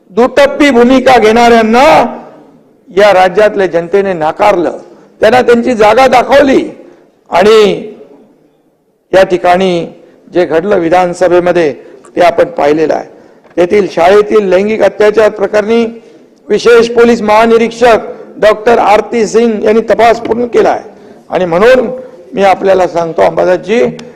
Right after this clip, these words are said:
लहान मुलींवरील लैंगिक अत्याचार प्रकरणी गुन्हे उघडकीस येण्याचं प्रमाण वाढलंय, उघड डिटेक्शन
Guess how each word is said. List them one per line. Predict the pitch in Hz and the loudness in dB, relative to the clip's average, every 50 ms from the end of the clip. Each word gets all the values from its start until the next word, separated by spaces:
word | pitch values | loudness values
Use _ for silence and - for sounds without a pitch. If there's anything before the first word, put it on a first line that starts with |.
| - - | -20 -16
लहान | - - 175 175 190 202 214 226 226 214 | -8 -4 0 0 2 2 2 2 2 2
मुलींवरील | 208 214 220 220 220 220 214 214 208 226 220 | 0 0 0 0 0 2 2 2 2 2 0
लैंगिक | 214 202 180 185 208 214 214 220 220 | 0 0 0 0 0 0 -4 -4 -4
अत्याचार | 196 190 - - 220 208 214 226 214 - | -4 -4 -2 0 0 0 2 0 -2 -2
प्रकरणी | 214 208 196 190 220 220 214 220 214 185 156 127 - - - _ _ _ _ - - | -2 -4 -6 -4 -2 -4 -2 -2 -4 -6 -6 -8 -14 -20 -20 _ _ _ _ -16 -6
गुन्हे | 160 196 208 220 226 226 | -2 0 2 2 2 4
उघडकीस | 220 202 190 185 220 214 220 - 226 220 208 - - - | 4 2 2 2 0 0 0 -2 -6 -8 -8 -8 -10 -8
येण्याचं | 220 220 226 233 233 233 - 240 233 | -4 -2 0 0 0 0 0 0 0
प्रमाण | 226 - - 208 214 214 240 247 247 240 220 180 151 120 - - - - - - - | 0 -2 -2 -2 0 2 2 2 4 2 2 2 0 -4 -8 -14 -18 -20 -20 -20 -18
वाढलंय, | - - 156 147 156 156 180 190 180 - - - - - - - - _ _ _ _ - | -6 -4 -2 -2 -2 -4 -2 -2 -2 -2 -2 -6 -10 -20 -20 -20 -20 _ _ _ _ -8
उघड | 180 180 202 220 220 202 | -4 0 2 2 0 0
डिटेक्शन | - - 175 196 - 269 269 220 - - - 156 | -4 -6 -6 -4 0 2 0 0 0 -4 -6 -6